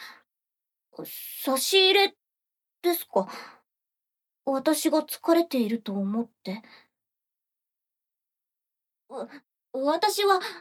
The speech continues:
あなたと違って体力がありますので、一週間程度、睡眠時間を削ったところで何ら影響はありません。ですが、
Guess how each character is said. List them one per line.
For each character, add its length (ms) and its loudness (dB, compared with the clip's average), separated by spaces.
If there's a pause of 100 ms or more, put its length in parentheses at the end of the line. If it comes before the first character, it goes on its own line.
(340)
あ 160 -2
な 100 2
た 140 2
と 80 -4
違 240 -2
っ 40 -4
て 120 -4
体 260 -2
力 220 0
が 160 -2
あ 20 0
り 80 -2
ま 100 -4
す 140 -8
の 120 -2
で、 180 -2 (960)
一 140 -4
週 360 2
間 240 4
程 200 4
度、 180 -2 (200)
睡 300 -4
眠 160 2
時 100 -4
間 160 0
を 60 0
削 280 -2
っ 20 -18
た 140 2
と 120 -2
こ 120 -2
ろ 40 -4
で 140 -2
何 360 -2
ら 100 4
影 200 4
響 180 -2
は 160 4
あ 40 0
り 100 -2
ま 140 -2
せ 180 0
ん。 100 -2 (2250)
で 120 -6
す 180 -4
が、 240 -6